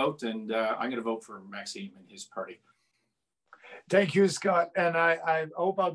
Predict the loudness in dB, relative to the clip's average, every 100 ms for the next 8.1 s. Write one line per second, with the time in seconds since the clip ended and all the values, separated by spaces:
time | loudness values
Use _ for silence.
0 | -2 -4 -6 -8 -8 -4 -2 -4 -2 -2
1 | 2 0 2 0 0 -2 4 2 2 0
2 | 0 0 -6 -6 0 4 4 2 -2 -2
3 | 0 2 2 0 -10 -8 -6 -2 -2 -2
4 | -4 -4 -4 -6 -8 _ _ -6 -2 2
5 | 2 2 0 0 0 2 2 0 -2 0
6 | 0 0 -4 -4 0 0 0 2 6 6
7 | 4 0 2 0 -2 -6 -4 -4 -2 -6